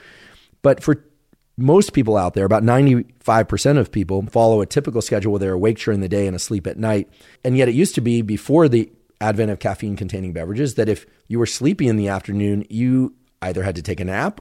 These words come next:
or battle that sleepiness, that your activity rhythms and your sleep rhythms were governed by these circadian changes in su-, availability of sunlight and when you slept.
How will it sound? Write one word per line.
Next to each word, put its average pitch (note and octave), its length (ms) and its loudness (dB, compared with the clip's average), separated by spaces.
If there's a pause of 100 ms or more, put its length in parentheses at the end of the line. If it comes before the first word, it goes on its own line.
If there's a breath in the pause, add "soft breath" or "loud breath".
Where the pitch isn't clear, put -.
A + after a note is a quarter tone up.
or G#2+ 120 0
battle G2+ 360 0
that G#2 220 -2
sleepiness, G#2 560 -6 (380 soft breath)
that B2 160 0
your B2+ 280 4 (400 soft breath)
activity F3 560 2
rhythms G#2+ 320 2
and G2+ 120 -4
your G#2 100 -2
sleep - 320 -4
rhythms G2+ 420 -2 (280 soft breath)
were A#2+ 120 -2
governed G#2+ 680 0 (360 soft breath)
by A2+ 360 0
these A2 320 -4 (180 soft breath)
circadian B2 680 -2
changes G#2+ 580 0 (420 soft breath)
in G#2 320 -4 (1000)
su-, - 160 -4 (220)
availability G2 580 0
of E2+ 80 -8
sunlight D#3 540 -2 (440 soft breath)
and B2 400 0 (200)
when A#2 240 0
you A2+ 120 0
slept. - 600 -6